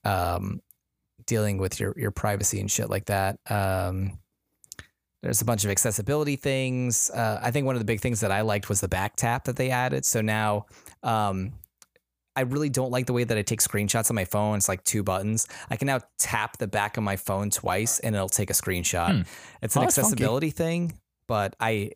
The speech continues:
Speaker 1: I like it. And you can do a double tap, you can do a triple tap to do a bunch of stuff. Um, FaceTime can now also detect sign language.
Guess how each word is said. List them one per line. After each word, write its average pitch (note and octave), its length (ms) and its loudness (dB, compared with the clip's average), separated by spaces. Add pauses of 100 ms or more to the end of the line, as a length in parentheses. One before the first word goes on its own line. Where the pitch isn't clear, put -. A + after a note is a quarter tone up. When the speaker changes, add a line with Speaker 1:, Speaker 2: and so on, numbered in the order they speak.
(340)
Speaker 1:
I G#2 120 0
like F#2 280 2
it. F2+ 140 2 (100)
And G#2+ 240 2
you A2+ 100 0
can A#2+ 100 0
do A#2 100 4
a G#2 40 0
double A2+ 240 0
tap, G#2+ 280 0
you G2+ 80 0
can G2 80 0
do F#2+ 140 2
a F2+ 40 2
triple F#2+ 280 0
tap F#2 400 0 (300)
to A2 100 0
do G2+ 80 2
a - 20 0
bunch F#2 180 0
of G2+ 60 0
stuff. F#2 400 0 (380)
Um, G2 400 2 (140)
FaceTime A#2+ 420 0
can A2+ 100 -2
now G#2 180 2
also G2+ 380 2
detect - 800 -2 (340)
sign G#2+ 320 0
language. G#3+ 560 -2